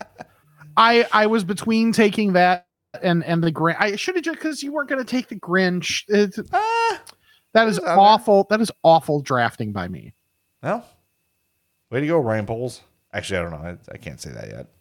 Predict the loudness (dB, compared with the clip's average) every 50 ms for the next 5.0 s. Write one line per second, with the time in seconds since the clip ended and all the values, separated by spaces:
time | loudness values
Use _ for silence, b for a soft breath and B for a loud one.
0 | _ _ _ _ _ _ _ _ _ _ _ _ _ -16 -12 -10 -10 -10 -10 -12
1 | -12 -14 -14 -16 -12 -8 -6 -6 -6 -6 -6 -8 -8 -8 -8 -14 -6 -2 -2 0
2 | 0 0 -2 -2 -4 -6 -6 -8 _ _ _ _ _ _ _ _ _ _ _ _
3 | _ _ _ _ _ _ _ _ -12 -10 -10 -10 -10 -12 _ _ _ _ _ _
4 | _ _ 0 2 4 4 4 4 4 2 2 4 2 2 2 0 -6 -10 -10